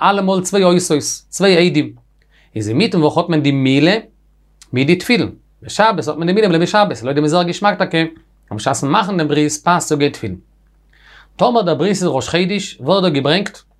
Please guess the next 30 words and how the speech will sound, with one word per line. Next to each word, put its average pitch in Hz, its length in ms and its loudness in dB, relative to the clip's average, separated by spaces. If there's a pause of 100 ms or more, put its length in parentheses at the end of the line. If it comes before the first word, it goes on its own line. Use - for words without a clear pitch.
(460)
אז 117 400 2
דער 117 120 0
בעל 107 240 -2
בריס, 185 360 2
וואס 123 120 -6
ער 135 60 2
דארף 135 100 2
גיין, 120 180 -4
תפילין, 151 240 -2
בשעת 123 240 -2
די 113 80 -6
מילא, 190 220 2 (380)
זאל 143 180 -2
ער 127 80 2
זריק 196 320 0
קען, 185 300 0
נאך 170 200 0
מוסף 196 280 2
לכבוד 160 300 2
דער 123 100 -2
מילא, 208 240 2 (600)
אנדערע 208 240 0
דינגע, 196 200 0
זאך 151 100 0
אויף 151 80 2
דעם 139 140 -2
ווארט 139 140 -2
נישט 120 100 -6
געברענגט 131 240 0
דא. 107 60 -4